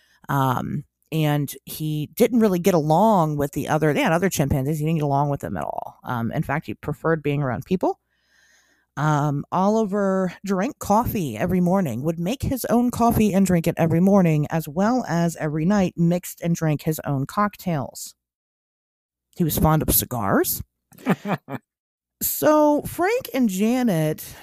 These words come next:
Speaker 1: kinda started perpetuating this idea that Oliver was some type of missing link. He wasn't just a chimpanzee. Um, he was some type of hybrid. So they would kind of start selling Oliver off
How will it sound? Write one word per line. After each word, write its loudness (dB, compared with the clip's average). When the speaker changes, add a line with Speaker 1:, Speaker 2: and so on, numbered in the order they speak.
Speaker 1:
kinda -2
started -4
perpetuating -2
this -2
idea -2
that -2
Oliver 0
was -4
some 0
type -2
of -2
missing 0
link. -6
He 0
wasn't 0
just 0
a -2
chimpanzee. -2
Um, 0
he -4
was -2
some -2
type -4
of -4
hybrid. 0
So 2
they 2
would -2
kind 0
of -2
start -2
selling 2
Oliver 2
off 2